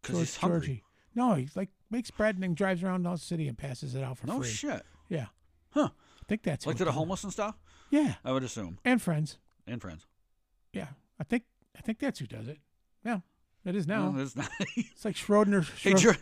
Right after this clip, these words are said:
Speaker 1: hey, Georgie,
Speaker 2: Schro-,
Speaker 1: if you're
Speaker 2: Schrodin-, Schrodinger's cat. If
Speaker 1: Yeah.
Speaker 2: we,
Speaker 1: Hey, Georgie,
Speaker 2: we
Speaker 1: if
Speaker 2: don't
Speaker 1: you're
Speaker 2: get,
Speaker 1: listening.
Speaker 2: yeah, if we don't get the proof, then whatever I say is true.
Speaker 1: That, that's right.
Speaker 2: That's right.
Speaker 1: Yeah.
Speaker 2: So
Speaker 1: Yeah, so Georgie, if you're listening, uh, loaf of bread.
Speaker 2: Yeah,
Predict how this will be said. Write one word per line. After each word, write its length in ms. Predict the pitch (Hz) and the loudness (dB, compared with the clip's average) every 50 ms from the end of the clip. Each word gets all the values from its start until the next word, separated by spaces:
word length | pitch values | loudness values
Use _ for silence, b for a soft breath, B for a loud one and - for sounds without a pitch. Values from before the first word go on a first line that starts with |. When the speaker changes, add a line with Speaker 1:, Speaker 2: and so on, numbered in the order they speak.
| - - - | -2 -6 -4
Speaker 1:
hey, 80 | 175 170 | 0 4
Georgie, 300 | 139 196 208 208 147 226 | 8 8 8 10 10 12
Speaker 2:
Schro-, 160 | 233 240 233 | 10 10 10
Speaker 1:
if 120 | 190 - - | 8 6 8
you're 140 | 247 247 | 8 8
Speaker 2:
Schrodin-, 160 | 247 254 233 220 | 8 8 4 2
Schrodinger's 640 | - - - 202 208 202 214 196 185 185 175 151 - | -2 0 4 6 6 6 6 4 2 2 2 0 -2
cat. 400 | - - 165 208 190 160 131 - - | -4 -2 0 2 2 2 0 -2 -6
If 80 | 147 139 | -6 -2
Speaker 1:
Yeah. 220 | 151 160 143 147 | 0 2 2 2
Speaker 2:
we, 60 | 143 127 - - | 0 -2 -6 -6
Speaker 1:
Hey, 100 | - 156 | -6 -4
Georgie, 240 | 147 156 180 180 185 - | -2 2 2 2 4 6
Speaker 2:
we 20 | |
Speaker 1:
if 40 | - | 6
Speaker 2:
don't 140 | 277 269 262 | 6 6 6
Speaker 1:
you're 80 | 185 151 | 6 4
Speaker 2:
get, 40 | 190 247 | 4 4
Speaker 1:
listening. 340 | - - 180 190 190 175 - - - - | 4 4 2 -2 -2 -2 -4 -8 -10 -2
Speaker 2:
yeah, 100 | 247 226 | 2 2
if 120 | - - | 2 4
we 80 | 220 220 | 4 4
don't 260 | 269 294 285 123 - | 4 4 4 2 0
get 260 | - 214 220 - 196 185 | 2 2 2 2 2 2
the 120 | 190 165 147 | 2 2 2
proof, 560 | - - - 254 262 214 175 135 - - - - | 2 2 4 6 6 6 6 4 0 -4 -2 2
then 380 | 180 175 175 170 160 156 156 147 | 2 4 4 4 2 2 -2 -2
whatever 320 | 139 165 185 202 196 202 | 0 2 2 4 4 4
I 120 | 190 180 175 | 2 2 2
say 240 | - - 190 185 175 | 2 2 2 2 2
is 120 | 170 139 | 2 0
true. 300 | - - - 269 220 147 117 | -2 -2 0 0 0 0 -2
Speaker 1:
That, 140 | 120 113 - | -4 -8 -8
that's 220 | 123 127 - - | -10 -12 -8 -4
right. 280 | 151 160 135 107 90 - - - | -2 -2 -2 -2 -4 -8 -14 -20
Speaker 2:
That's 160 | - - - 220 | -20 -14 -8 -6
right. 300 | 233 240 190 143 - - - - | -4 -4 -4 -6 -10 -16 -14 -8
Speaker 1:
Yeah. 100 | - - | -6 -4
Speaker 2:
So 300 | 156 147 131 127 131 110 107 - - | -4 -4 -4 -4 -6 -8 -10 -12 -8
Speaker 1:
Yeah, 160 | 147 156 143 | -4 -4 -4
so 140 | - - 143 | -4 -4 -4
Georgie, 340 | 120 147 170 196 180 139 139 | -2 -2 0 0 0 -2 -4
if 100 | 120 - | -6 -6
you're 100 | 131 123 | -4 -4
listening, 380 | 156 170 - - 110 107 110 | -4 -4 -6 -8 -12 -10 -10
uh, 280 | 110 110 113 113 110 110 110 - - | -8 -8 -8 -8 -8 -10 -12 -10 -8
loaf 140 | 110 113 113 | -8 -8 -6
of 40 | 127 | -6
bread. 220 | 110 107 135 156 - _ _ _ _ _ | -6 -6 -6 -8 -12 _ _ _ _ _
Speaker 2:
Yeah, 260 | - 214 254 269 196 | 0 2 2 2 2